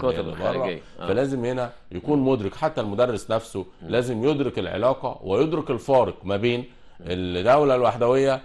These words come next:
Speaker 1: والدولة الفيدرالية والدولة الكونفدرالية، ويطلع ويقرأ يا أستاذ أحمد. وده
Speaker 2: تمام.
Speaker 1: يمكن ال-، ال-، ال-، معالي الوزير، آه، وسياسة الدولة إن هي،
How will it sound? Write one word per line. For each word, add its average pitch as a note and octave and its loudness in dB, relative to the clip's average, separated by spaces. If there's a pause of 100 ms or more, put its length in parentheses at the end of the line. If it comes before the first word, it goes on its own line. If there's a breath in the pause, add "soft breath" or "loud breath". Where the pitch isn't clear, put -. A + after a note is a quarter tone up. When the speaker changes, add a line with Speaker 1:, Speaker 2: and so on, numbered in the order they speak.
(180)
Speaker 1:
والدولة C#3 4
الفيدرالية D3 -2 (140)
والدولة D#3+ -2
الكونفدرالية، A#2+ -4
ويطلع G2 0
ويقرأ A#2 -2
يا E2 -4
أستاذ F#2 -12
أحمد. F#2+ -4
وده G#2 -2
Speaker 2:
تمام. D#2+ -10 (200 loud breath)
Speaker 1:
يمكن C#3+ 0 (100)
ال-، F2 -8
ال-، E2 -8
ال-، - -12
معالي F2+ -6
الوزير، A2 -2 (280 soft breath)
آه، E2+ -2
وسياسة G#2+ -6
الدولة A#2 -2 (220 loud breath)
إن F#2 -4
هي، B2+ 0